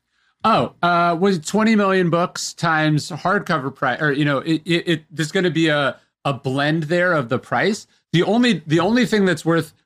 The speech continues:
pointing out, and this isn't a criticism, uh, it's a, it's just a, a quirk of the business. Mark has sold a, Mark's books are very big internationally,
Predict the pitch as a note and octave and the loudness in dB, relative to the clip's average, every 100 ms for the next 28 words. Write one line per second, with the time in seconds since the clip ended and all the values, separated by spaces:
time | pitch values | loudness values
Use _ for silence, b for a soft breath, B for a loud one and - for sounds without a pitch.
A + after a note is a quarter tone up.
0 | _ - D#3 D3 F#3 B2 B2 C#3 D3+ C#3 | _ 0 2 2 2 0 -2 -2 0 0
1 | B2+ A2+ G3+ C3+ A#2+ A#2 G#2 b _ C3+ | 0 0 0 0 -2 -2 -4 b _ -4
2 | C3+ C3+ - B2 D3 A#2+ B2 A2 A#2 A2+ | -2 -2 0 -2 -2 -4 -4 -2 -2 -2
3 | - D3 - C3+ B2+ A2+ A#2 D3+ A#2+ - | -8 -10 -4 -4 -2 -4 -2 0 -2 -4
4 | _ _ - C3+ D#3+ G#3+ - E3+ - F3 | _ _ -4 0 0 0 0 -2 -2 -2
5 | D#3+ D3+ D3 - C#3+ C#3 B2 C3+ F#3+ - | 0 0 -4 -2 -2 -2 -4 -2 -2 -2
6 | - F#3 - D3 B2+ G#2 G2+ C#3+ E3 E3+ | -2 -2 -2 -4 -4 -4 -2 2 2 2
7 | D3+ D3 A#2 C#3 C#3 C3+ A#2+ A#2 - A2+ | 2 0 0 -2 -2 0 0 0 -4 -8
8 | F#2+ F2+ | -8 -10